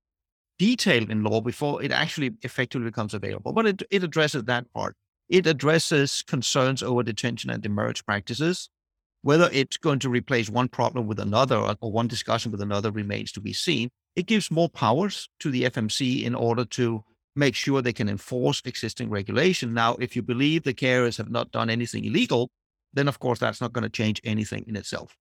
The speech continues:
So, so the most important things this one addresses is detention demurrage and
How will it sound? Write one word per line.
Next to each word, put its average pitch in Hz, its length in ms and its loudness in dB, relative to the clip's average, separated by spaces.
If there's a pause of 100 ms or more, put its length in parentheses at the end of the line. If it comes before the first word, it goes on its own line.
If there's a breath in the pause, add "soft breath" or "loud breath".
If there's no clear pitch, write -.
(240)
So, 139 300 2
so 139 140 -4
the 127 100 -4
most 180 300 4
important 139 500 0
things 120 260 -2
this 120 220 -4
one 113 120 -4
addresses 107 480 -6
is 107 140 -6
detention 110 500 -4
demurrage 123 600 0
and 110 260 -4